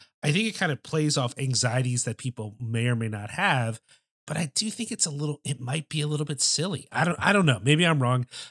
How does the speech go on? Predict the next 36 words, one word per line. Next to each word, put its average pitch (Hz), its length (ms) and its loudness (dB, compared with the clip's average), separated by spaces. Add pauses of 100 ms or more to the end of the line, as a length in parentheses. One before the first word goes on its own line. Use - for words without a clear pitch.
I'm 143 100 2
sure 240 180 2
there 226 160 2
are 147 60 2
people 139 300 -4
out 131 160 0
there 123 160 0
who 113 160 -8
know 104 360 -8
more 113 340 -6
than 131 140 -6
us 143 380 -8
about, 107 340 -12
like, 90 280 -18 (840)
uh, 90 680 -16 (360)
why 113 560 0
this 120 200 0
movie 120 240 -4
was 107 180 -6
made 117 360 -6
and 110 120 -6
if 110 120 -10
the 107 80 -12
people 107 300 -8
who 110 100 -10
made 107 240 -10
it 107 200 -14
were, 101 160 -14
like, 87 320 -18 (400)
actually - 400 -4
worried 98 260 -12
about 101 220 -16
L 95 120 -16
S 85 160 -6
D. 127 240 -6
But 107 260 -14